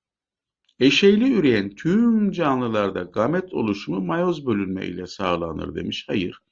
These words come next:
mitoz bölünme ile de sağlananlar vardır.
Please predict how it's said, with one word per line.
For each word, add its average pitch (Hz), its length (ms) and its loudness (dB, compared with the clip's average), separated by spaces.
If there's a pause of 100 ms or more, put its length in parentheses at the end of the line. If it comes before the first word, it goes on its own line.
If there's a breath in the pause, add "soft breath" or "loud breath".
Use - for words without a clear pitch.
(440)
mitoz 139 480 -2
bölünme 80 380 -2
ile 73 220 -10
de 73 60 -20
sağlananlar 87 840 -4
vardır. 101 460 -4